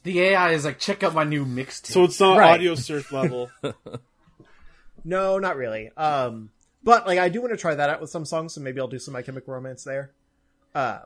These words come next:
Speaker 3: but, like, the stuff I found just online that were already done are human-made ones, and so they can be hit or miss. Um, but probably my favorite one of, like, what I already tried was actually Eminem, uh, which is kinda fitting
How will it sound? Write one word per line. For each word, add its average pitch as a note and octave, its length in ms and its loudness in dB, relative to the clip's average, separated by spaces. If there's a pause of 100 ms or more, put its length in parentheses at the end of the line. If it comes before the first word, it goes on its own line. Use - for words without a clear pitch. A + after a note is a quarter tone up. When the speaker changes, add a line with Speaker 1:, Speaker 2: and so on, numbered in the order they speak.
(160)
Speaker 3:
but, D#3 220 0
like, D3+ 160 -6
the E3 60 -8
stuff G#3 220 -4
I F#3 120 -2
found D#3 420 -4
just C#3+ 240 -12
online C3 560 -4
that A#2+ 160 -8
were C3+ 160 -8
already C3 260 -6
done D3 500 -4
are C3 260 -6
human-made A#2+ 500 -6
ones, G#2+ 380 -14
and B2 180 -18
so A#2 220 -12
they A#2 140 -10
can A#2+ 120 -18
be A2+ 120 -14
hit A#2 100 -16
or A2+ 80 -16
miss. - 300 -16 (440)
Um, G#2+ 440 -6 (1700)
but D#3 300 2
probably B3+ 220 0
my A3+ 140 -2
favorite E3+ 760 -4
one B2+ 380 -6
of, C3 100 -8
like, C3 140 -4
what C#3 180 -2
I C#3+ 80 2
already B2+ 220 -4
tried D3+ 480 -4 (300)
was C#3+ 100 -6
actually C#3+ 280 -4
Eminem, B2+ 460 -8 (320)
uh, B2 120 -4
which D3+ 160 -8
is A#3+ 80 -12
kinda D4+ 200 0
fitting F#3 500 -2